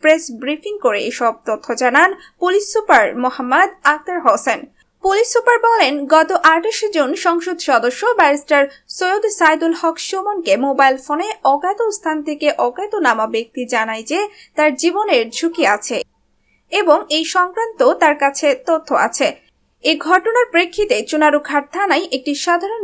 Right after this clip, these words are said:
ডায়েরি হয়। একই ঘটনায় সংসদ সদস্য নিজেই ঢাকার শের বাংলা নগর থানায় একটি জিডি করেন এবং সামাজিক যোগাযোগ মাধ্যমে বক্তব্য দিয়ে তার প্রতিকার চান, যা ব্যাপকভাবে ভাইরাল হয়। এরই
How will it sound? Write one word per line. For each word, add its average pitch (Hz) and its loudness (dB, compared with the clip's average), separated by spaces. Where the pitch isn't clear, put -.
ডায়েরি 233 0
হয়। 233 2
একই 247 -6
ঘটনায় 254 0
সংসদ 381 0
সদস্য 359 -2
নিজেই 330 0
ঢাকার 233 0
শের 381 -2
বাংলা 214 0
নগর 226 -2
থানায় 294 -2
একটি 330 -4
জিডি 330 -2
করেন 226 2
এবং 233 0
সামাজিক 349 2
যোগাযোগ 427 0
মাধ্যমে 302 0
বক্তব্য 214 0
দিয়ে 339 -4
তার 247 2
প্রতিকার 330 -2
চান, 233 2
যা 285 6
ব্যাপকভাবে 349 0
ভাইরাল 220 0
হয়। 233 2
এরই 277 2